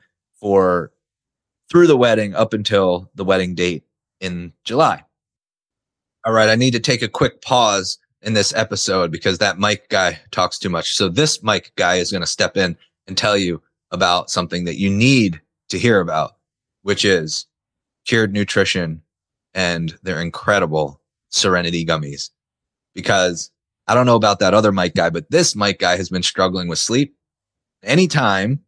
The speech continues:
I struggle with sleep, I turn to Serenity gummies, and it always helps. Now,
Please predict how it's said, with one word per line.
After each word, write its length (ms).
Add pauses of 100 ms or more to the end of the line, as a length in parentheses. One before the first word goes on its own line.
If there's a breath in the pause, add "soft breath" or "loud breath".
I 80
struggle 380
with 100
sleep, 460
I 100
turn 360
to 220
Serenity 480
gummies, 440 (920)
and 120
it 200 (180)
always 580 (180)
helps. 460 (560)
Now, 320